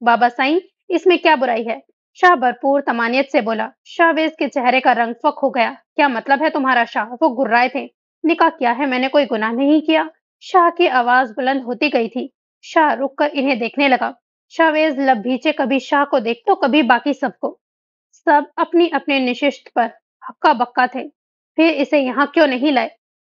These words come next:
अब के वो नरमी से बोले थे। "एक दो दिन तक लाने वाला था, लेकिन अब चूंकि सबको मालूम हो चुका है तो आज ही ले आऊंगा।" शाह सांस खारिज करता हुआ बोला। कमाल साहब इस बात में सर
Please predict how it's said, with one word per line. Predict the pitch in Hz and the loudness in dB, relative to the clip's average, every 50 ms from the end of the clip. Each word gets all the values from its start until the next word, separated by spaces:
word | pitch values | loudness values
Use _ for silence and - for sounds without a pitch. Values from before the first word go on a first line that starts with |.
| _ - | _ 0
अब | 349 349 349 - | 0 0 0 0
के | 370 | 0
वो | 359 349 339 | 2 2 0
नरमी | 285 240 220 208 262 285 | 0 -2 -2 -2 -2 -2
से | 285 320 | 0 0
बोले | 294 254 240 220 226 220 | 0 0 0 -2 -2 -4
थे। | - 247 - - - 302 | -4 -6 -8 -8 -4 0
"एक | 294 294 262 240 | 0 0 2 2
दो | 302 262 | 0 0
दिन | 214 240 240 226 | 0 -2 -2 -2
तक | 277 277 | 0 0
लाने | 302 254 226 226 247 262 | 2 0 0 0 0 0
वाला | 240 233 220 226 247 262 | 0 2 2 2 2 0
था, | 262 247 233 - _ - | 0 -4 -10 -12 _ -14
लेकिन | 233 220 220 226 - 269 262 262 269 _ _ _ _ _ _ - | -10 -6 -6 -6 -4 -4 -6 -6 -6 _ _ _ _ _ _ 2
अब | 330 339 339 - - | 2 2 2 0 -8
चूंकि | 302 240 226 - 277 285 | -10 -8 -2 0 0 0
सबको | 285 - 269 - - 269 | 0 -2 -4 -2 -2 -2
मालूम | 254 240 233 226 233 233 | 0 0 0 0 0 -4
हो | 233 208 277 294 | -4 -2 -2 -2
चुका | 285 311 285 - 226 | 0 -2 -2 -2 -2
है | 233 233 277 | 0 0 0
तो | 262 - 294 | 0 0 0
आज | 262 233 226 247 190 - | 0 0 -2 -4 -2 0
ही | 302 311 | 2 2
ले | 277 277 | 4 2
आऊंगा।" | 262 233 226 214 214 - 226 277 _ _ _ _ _ _ _ - | 2 0 -2 -4 -6 -8 -10 -12 _ _ _ _ _ _ _ -2
शाह | - 381 370 | 0 2 2
सांस | 330 - - 269 269 269 - | 2 0 -2 -4 -4 -4 -2
खारिज | - 262 226 233 247 247 | 0 0 0 0 -2 -4
करता | - 262 220 - - 262 | -2 -4 -2 0 -2 0
हुआ | 262 - 311 277 | 2 2 2 2
बोला। | 233 233 220 226 | 0 -4 -8 -10
कमाल | 233 - - 311 311 330 330 330 | -6 -2 0 2 4 4 4 2
साहब | 330 330 285 302 330 320 - 294 | 0 -2 -2 0 -2 -2 -2 -8
इस | 214 - | -6 -2
बात | - 254 262 262 | 0 0 0 0
में | 294 285 | -2 -2
सर | 285 - 311 | 0 0 -2